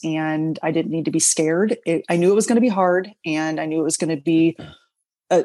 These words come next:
a slower roll in the beginning, but, um, I needed to niche myself and do something different than every other chiropractor on the street. And, um, you know, I kinda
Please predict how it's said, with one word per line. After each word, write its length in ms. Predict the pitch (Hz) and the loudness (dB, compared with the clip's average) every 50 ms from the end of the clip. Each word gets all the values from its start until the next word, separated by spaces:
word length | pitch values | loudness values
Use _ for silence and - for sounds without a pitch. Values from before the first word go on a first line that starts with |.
| - - | 2 0
a 60 | 175 | 0
slower 440 | 180 - - - 180 175 175 175 175 165 | 2 2 0 2 2 2 2 2 0 0
roll 380 | 160 170 165 170 175 180 185 - | 2 2 2 2 0 -2 -6 -8
in 120 | 170 165 | -8 -6
the 80 | 165 170 | -6 -4
beginning, 560 | - 160 139 165 165 180 202 226 247 254 233 - - | -4 -2 -2 -2 -2 0 0 0 0 0 -2 -4 -8
but, 580 | 160 - 175 160 160 156 160 - - - - - - | -6 -4 -2 -2 0 -2 -4 -4 -2 -4 -4 -4 -4
um, 320 | 175 160 156 156 156 156 - - | -6 -6 -4 -4 -4 -6 -6 -6
I 80 | - 165 | -6 -4
needed 440 | 156 165 165 170 175 170 175 151 - | -2 0 0 2 2 2 2 2 0
to 120 | - - | -2 -2
niche 380 | 156 156 156 165 - - - - | 0 0 0 0 0 0 -2 -2
myself 600 | 170 151 156 - - - 156 156 156 165 - - - | 0 0 0 2 2 2 2 2 0 0 -2 -4 -6
and 140 | - 160 156 | -4 -2 2
do 100 | 175 170 | 2 2
something 360 | - - 170 156 - 170 160 | 2 2 0 0 0 0 2
different 420 | 143 170 160 - - 156 - - | 2 2 0 0 -2 -4 -4 -2
than 140 | - 160 156 | -2 -2 0
every 280 | - 165 147 147 160 156 | 0 -2 0 0 0 0
other 140 | 151 147 160 | 0 -2 -4
chiropractor 760 | - - 151 151 143 - 143 147 - - 156 147 151 147 - - | -4 -4 -4 -4 -2 -4 -6 -8 -6 -4 -4 -4 -4 -6 -6 -6
on 140 | - 147 143 | -4 -4 -2
the 60 | 143 | 0
street. 580 | 131 - - - 147 151 151 - - - - - - - | 0 0 0 0 0 -2 -2 -2 0 0 -2 -2 -2 -4
And, 560 | - 147 151 151 147 147 147 151 151 143 - - - - - - - - - _ - | -4 -2 0 0 0 0 0 0 -2 -2 -2 -4 -6 -8 -20 -20 -20 -20 -18 _ -2
um, 540 | 151 156 160 160 156 156 160 160 156 143 - _ _ - - | 0 2 2 4 4 2 2 2 0 -2 -6 _ _ -10 -2
you 60 | - 175 | 0 0
know, 100 | 160 156 | 2 2
I 80 | 165 - | 0 0
kinda 280 | - 165 156 151 151 | 0 -2 -2 -2 -4